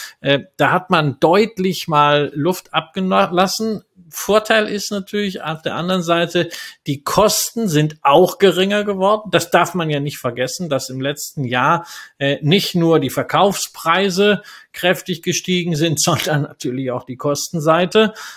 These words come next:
Ähm, aber die gesunkenen Kosten können das jetzt hier nicht kompensieren. Und man hat einfach mal so diese Prognose beispielsweise für den Free Cashflow, äh, die bei siebenhundert bis neunhundert lag, wo es auch schon ein breiter Korridor ist, auf sechshundertfünfzig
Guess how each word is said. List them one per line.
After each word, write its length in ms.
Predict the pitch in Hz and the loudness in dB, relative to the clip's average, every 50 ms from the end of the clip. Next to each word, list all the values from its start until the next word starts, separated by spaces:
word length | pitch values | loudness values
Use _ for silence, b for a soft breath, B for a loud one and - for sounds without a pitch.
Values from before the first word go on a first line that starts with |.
| B B - | B B -6
Ähm, 260 | 160 160 160 160 151 - | -4 -2 -2 -4 -6 0
aber 320 | - 151 156 160 165 160 151 | 0 2 4 6 4 4 4
die 300 | - - 156 147 139 135 | 2 -2 -6 -6 -4 -2
gesunkenen 480 | 135 117 123 156 170 123 143 135 123 | -2 0 0 0 0 -2 -2 -4 -2
Kosten 400 | - - 143 139 - - - 120 | 0 0 0 0 -2 -8 -12 -8
können 180 | - 131 123 123 | -6 -6 -4 -4
das 220 | 123 120 - - | -6 -6 -6 -8
jetzt 180 | - 120 - - | -8 -8 -8 -6
hier 120 | - 120 | -6 -4
nicht 200 | 110 127 127 - | -4 -6 -8 -6
kompensieren. 760 | - - 135 123 - - 120 117 107 110 127 143 175 190 185 185 B B B B | -4 -4 -4 -2 0 -2 -2 -2 -2 -2 2 4 4 4 2 0 B B B B
Und 120 | 147 147 | -2 0
man 160 | 156 143 127 | 0 2 2
hat 180 | 180 190 - - | 0 0 0 -2
einfach 300 | 123 135 - 190 165 147 | -2 0 0 -2 -2 -2
mal 200 | 175 165 170 175 | -2 -2 0 0
so 140 | 156 160 151 | 0 -2 -2
diese 260 | 143 151 143 139 147 | -2 -2 -2 -2 -4
Prognose 800 | - - - 139 - 131 120 117 139 185 208 208 185 214 208 - B B B B _ | -6 -4 -4 -4 -2 0 2 4 6 8 6 8 8 6 4 4 B B B B _
beispielsweise 840 | 143 151 170 160 - - 170 - - 139 131 127 151 147 151 160 | 2 2 2 2 4 2 2 2 4 2 2 4 4 2 0 -4
für 180 | 156 - 151 139 | -2 -2 0 0
den 160 | 139 127 123 | 0 0 -2
Free 260 | - - 160 190 190 | 0 2 2 2 2
Cashflow, 760 | - - - 131 139 - - - - 180 196 208 226 220 226 B B B B B _ | 2 0 0 2 2 0 0 4 6 8 8 8 6 4 0 B B B B B _
äh, 220 | 160 151 151 147 - | 2 2 2 2 0
die 160 | 139 135 160 | -2 -2 0
bei 300 | 139 147 143 135 139 - 147 | 2 4 4 4 2 0 -2
siebenhundert 720 | 123 - 156 190 180 190 165 165 165 160 160 147 127 123 | -2 -2 -2 0 0 2 4 4 4 4 2 2 2 2
bis 160 | 131 110 127 | 2 2 4
neunhundert 800 | 131 123 123 135 147 165 170 156 143 190 196 196 202 196 196 - | 4 6 6 6 6 4 4 4 2 2 4 4 2 2 2 0
lag, 280 | 180 190 214 220 - - | 0 0 0 0 0 -2
wo 40 | 139 | -2
es 200 | 123 - - _ | -2 -4 -4 _
auch 180 | - 277 - - | 2 2 2 2
schon 280 | - - 185 190 185 | 0 -2 -2 0 0
ein 20 | 160 | 0
breiter 380 | 147 147 156 180 175 - 180 | 0 2 2 2 0 0 -2
Korridor 460 | - - - 180 190 196 190 190 185 | 0 2 2 4 4 4 2 0 0
ist, 220 | - - - - - | 0 -2 -4 0 0
auf 180 | 151 135 120 | 0 0 0
sechshundertfünfzig 1160 | 117 123 160 - - - 170 160 156 151 - - 165 156 170 160 - - - - 190 185 - | 0 0 0 0 -2 -4 -4 -4 -4 -4 -2 -2 -2 -2 -2 -4 -6 -6 -2 0 0 0 0